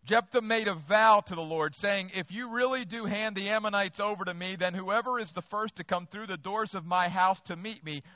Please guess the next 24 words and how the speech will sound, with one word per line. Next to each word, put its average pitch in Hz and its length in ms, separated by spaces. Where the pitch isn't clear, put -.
when 165 160
I 196 120
return 196 460
safely 208 480
from 160 220
fighting 190 340
the 175 160
Ammonites, 160 560
he 220 120
will 226 160
belong 190 460
to 190 60
the 190 60
Lord, 180 320
and 165 80
I 170 100
will 160 180
offer 185 320
him 175 180
up 170 240
as 143 140
a 139 60
burnt 156 320
sacrifice." 101 680